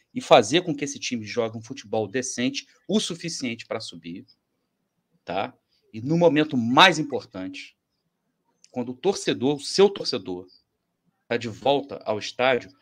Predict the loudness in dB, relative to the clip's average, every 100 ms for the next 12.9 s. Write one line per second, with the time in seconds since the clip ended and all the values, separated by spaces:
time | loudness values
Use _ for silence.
0 | _ -4 -4 -4 -8 -8 -10 -8 -12 -12
1 | -12 -12 -12 -14 -10 -6 -6 -6 _ _
2 | _ -8 -8 -6 -8 -8 -12 -12 -12 -12
3 | -8 -6 -4 -4 -4 -8 -14 -16 -20 -18
4 | -10 -8 -8 -12 _ _ _ _ _ _
5 | _ _ -18 -14 -8 -6 -4 -2 -4 -4
6 | -14 -12 -8 -8 -10 -8 -4 -2 -2 -2
7 | -4 -4 -4 -6 -6 -8 -8 -8 -8 -12
8 | _ _ _ -6 -4 -2 -4 0 2 2
9 | 2 _ _ _ _ -2 2 2 2 0
10 | 0 -2 -4 -6 -8 -10 -8 -6 -8 -10
11 | -8 -4 0 2 4 2 0 -6 -4 -6
12 | -6 -4 -4 -4 -8 -8 -2 -2 -2